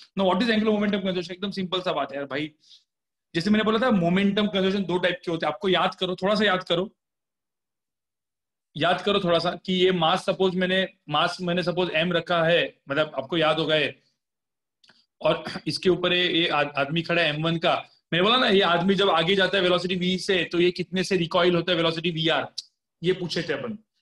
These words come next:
Right। तो हम लोग क्या बोलते थे, इसके ऊपर friction आगे, इसके ऊपर friction पीछे, net force is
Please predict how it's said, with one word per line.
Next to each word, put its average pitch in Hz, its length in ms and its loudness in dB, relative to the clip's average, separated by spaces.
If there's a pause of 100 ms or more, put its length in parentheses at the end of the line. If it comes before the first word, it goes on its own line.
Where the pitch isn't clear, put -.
(160)
Right। 165 180 -2
तो 185 80 0
हम 165 100 0
लोग 196 120 2
क्या 208 140 2
बोलते 202 280 2
थे, 196 200 0 (320)
इसके - 220 -2
ऊपर 202 220 2
friction 202 340 0
आगे, 185 240 2
इसके 190 260 0
ऊपर 196 200 0
friction 196 400 -2
पीछे, 196 360 -2 (420)
net 196 380 2
force 202 300 2
is 214 100 2